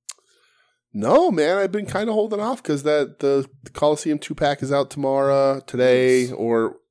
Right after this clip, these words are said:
Speaker 1: last Friday, depending on when you're listening to this.
Speaker 2: Yeah, one, one, someday.
Speaker 1: Someday,
Speaker 2: Someday it's out.
Speaker 1: uh, you know. Um, so I wanna pick that up, uh, and that's an ex-, bit of an expense,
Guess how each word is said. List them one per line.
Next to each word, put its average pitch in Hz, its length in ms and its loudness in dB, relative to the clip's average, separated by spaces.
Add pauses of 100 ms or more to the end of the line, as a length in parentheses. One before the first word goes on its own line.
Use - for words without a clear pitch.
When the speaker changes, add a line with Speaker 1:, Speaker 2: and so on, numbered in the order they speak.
(140)
Speaker 1:
last 123 320 -2
Friday, 123 380 2
depending 117 380 -4
on 113 60 0
when 113 100 -2
you're 113 80 -2
listening 117 340 -6
to 120 80 -4
this. - 320 -6
Speaker 2:
Yeah, 117 120 -6
one, 135 360 -8
one, 160 360 -4
someday. 131 520 2
Speaker 1:
Someday, 135 400 4
Speaker 2:
Someday 123 220 4
it's 123 220 -6
out. 113 140 2
Speaker 1:
uh, 117 40 4
you 165 160 0
know. 110 400 -2 (500)
Um, 120 720 4 (440)
so 127 300 0
I 117 140 2
wanna 139 160 4
pick 135 260 0
that 185 240 4
up, 160 360 4 (200)
uh, 120 300 4
and 123 100 0
that's 127 200 -4
an 127 80 -4
ex-, 123 120 -8
bit - 240 -8
of 117 80 -10
an 123 60 -6
expense, - 580 -4